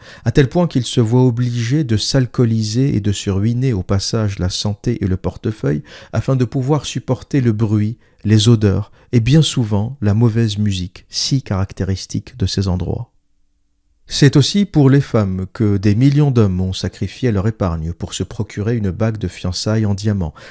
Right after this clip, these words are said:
symbole de l'amour éternel et surtout passage obligé pour que ces dames disent oui. En réalité, aucun homme n'achèterait de diamants aujourd'hui si cette pratique n'avait pas été rendue courante par la propagande de l'industrie du mariage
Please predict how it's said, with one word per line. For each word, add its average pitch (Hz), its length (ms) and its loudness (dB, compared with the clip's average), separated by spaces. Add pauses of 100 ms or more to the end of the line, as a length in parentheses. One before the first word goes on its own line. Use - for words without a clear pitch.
(100)
symbole 104 600 2
de 104 80 2
l'amour 104 380 0
éternel 107 640 0
et 101 60 -2
surtout - 480 -4
passage 143 760 0
obligé 139 600 -2
pour - 260 -6
que 110 100 -4
ces 101 200 -2
dames 110 340 0
disent 107 320 -6 (300)
oui. 98 280 2 (580)
En 139 200 8
réalité, 139 500 6
aucun 156 260 4
homme 147 200 2
n'achèterait 107 460 -2
de 104 100 2
diamants 107 480 2
aujourd'hui 104 640 -2
si 113 360 -4
cette - 220 -4
pratique - 440 -6
n'avait 104 220 -2
pas 135 200 -2
été 117 200 -2
rendue 107 400 -2
courante 113 520 -4
par 98 160 -2
la 95 100 -4
propagande 113 720 -6
de 98 120 -4
l'industrie 110 720 -4
du 101 160 -6
mariage 87 540 -2